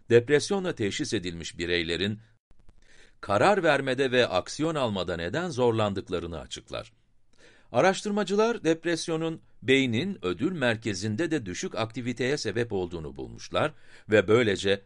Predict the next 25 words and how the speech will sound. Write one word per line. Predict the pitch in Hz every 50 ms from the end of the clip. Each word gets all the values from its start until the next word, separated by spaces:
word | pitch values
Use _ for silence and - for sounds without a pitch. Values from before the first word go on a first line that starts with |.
| - - -
hastaların | 95 113 123 - - 151 139 135 131 123 127 135 135 104
daha | 90 82 131 185 208
önce | 208 143 147
yapmaktan | 123 113 110 107 107 113 107 104 110 117 110 104
zevk | 90 78 107 156 165 -
aldıkları | 131 120 107 95 92 - - 90 85 85
şeylerden | - - 85 80 78 78 69 65 65 80 95 110 113 - - - _ _ _
artık | - 127 151 151 - 170 160 -
neden | 110 110 113 127 160 170 156
zevk | 110 113 120 123 -
almadıkları | 113 135 165 151 131 107 101 - - 95 90 87 85
konusuna | - 92 92 92 90 - 107 101 90 82
da | 101 127 -
açıklık | 101 107 - - - 87 78 -
getirmişlerdir. | - 78 - - 67 65 65 - - 69 69 67 64 60 60 60 - - _ _ _ _ _ _ _ - _ _ - - - - - - _ _ _ _ - - - - - - - - -
Depresyon | - 120 - - - 196 208 202 - - 233 202
aynı | 147 139 202 220 233 190
zamanda | 123 123 104 95 80 67 64 62 90 131 156 - - - - _ - -
bazı | 95 - 180 202 208 156 147 165 175 160 - -
nörotransmitterler | - 104 123 165 170 165 160 - - 123 120 127 127 120 - 110 107 113 104 90 87 78 82 135 180 160 123
ve | 131 135 135 - _ _ _ _ -
nörotransmitter | 120 151 160 160 147 - 131 135 143 135 - 131 123 113 139 165 196 196 143
düzenlemesiyle | 131 107 98 120 117 113 113 113 110 113 110 113 143 156 160 147 120 90
de | 90
alakalıdır. | 78 76 76 73 69 65 - 67 58 60 57 62 57 -